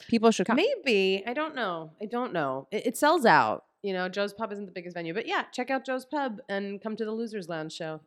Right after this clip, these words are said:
Speaker 2: If not this one, you'll come to the next one now that you're, now that you know what it is.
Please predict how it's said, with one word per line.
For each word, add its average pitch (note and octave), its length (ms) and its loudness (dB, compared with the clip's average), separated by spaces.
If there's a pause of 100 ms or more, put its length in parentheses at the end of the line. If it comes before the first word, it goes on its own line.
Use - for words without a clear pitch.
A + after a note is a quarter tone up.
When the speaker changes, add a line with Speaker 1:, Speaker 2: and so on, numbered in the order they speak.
Speaker 2:
If F#3+ 160 -10
not A3 180 0
this A#3 180 -4
one, A#3+ 120 -2
you'll A3+ 120 0
come B3 180 -8
to C#4 80 -8
the C#4 80 -4
next C#4+ 240 -4
one F3+ 100 -2
now F#3+ 140 0
that G#3 120 0
you're, G#3 200 -2 (300)
now B3+ 120 4
that D4 80 4
you C#4+ 100 4
know C#4+ 120 2
what C4 100 0
it A#3 100 0
is. D3+ 320 -4